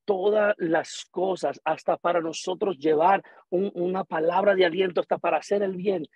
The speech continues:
tenemos que orar al Señor, porque Él tiene que ser nuestra guía. ¿Por qué? Porque a veces nosotros hacemos las cosas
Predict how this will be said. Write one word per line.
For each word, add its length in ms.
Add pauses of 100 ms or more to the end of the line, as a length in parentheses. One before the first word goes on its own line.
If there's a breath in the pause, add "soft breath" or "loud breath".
(160 soft breath)
tenemos 580
que 180
orar 340
al 160
Señor, 420 (480)
porque 320
Él 180
tiene 280
que 100
ser 200
nuestra 440
guía. 440 (360 loud breath)
¿Por 180
qué? 220 (180 loud breath)
Porque 240
a 60
veces 480
nosotros 500
hacemos 440
las 260
cosas 420